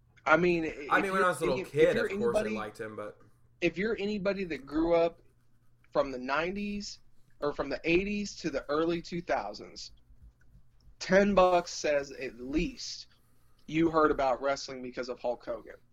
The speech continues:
Speaker 1: At least once. Uh, it's, it, it
Speaker 2: Yeah,
Speaker 1: would be
Speaker 2: I mean, I, I mean,
Speaker 1: impossible.
Speaker 2: I, I know what you're saying, but it's like, Hulk Hogan was definitely not one of the guys that ever drew me in. Definitely not.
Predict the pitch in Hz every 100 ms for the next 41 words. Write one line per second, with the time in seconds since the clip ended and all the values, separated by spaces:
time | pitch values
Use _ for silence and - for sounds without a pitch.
0 | _ - - 170 165 165 226 240 - -
1 | - 170 156 - - - - _ _ -
2 | - - _ _ _ - - - _ -
3 | - - - - 139 135 143 147 - 147
4 | 147 - 151 311 202 202 185 156 160 165
5 | 175 156 98 160 180 170 139 131 165 160
6 | 151 131 123 120 120 131 123 113 - -
7 | _ - 117 131 165 175 180 160 160 139
8 | 127 113 - 151 139 147 131 120 127 123
9 | 120 123 120 117 117 123 110 113 120 113
10 | 107 104 80 - - - - 117 131 135
11 | 104 107 104 98